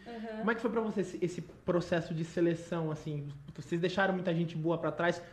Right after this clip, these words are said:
Speaker 2: antes mesmo de, de ir pra aquela fase que vocês sentaram no sofá e assistiu o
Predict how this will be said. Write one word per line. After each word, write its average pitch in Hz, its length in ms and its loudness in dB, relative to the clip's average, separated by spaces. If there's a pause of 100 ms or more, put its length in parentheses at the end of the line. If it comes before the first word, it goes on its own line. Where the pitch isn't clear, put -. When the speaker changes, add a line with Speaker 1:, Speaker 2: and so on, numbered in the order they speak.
(100)
Speaker 2:
antes 220 320 4
mesmo 190 320 4
de, 151 480 0 (580)
de 156 340 -2
ir - 20 0
pra 165 160 -2
aquela 160 240 0
fase 160 340 -2
que - 80 -10
vocês 165 140 -4
sentaram 165 420 -2
no 165 60 0
sofá 165 320 -4
e 151 60 -2
assistiu 160 440 -2
o 147 320 2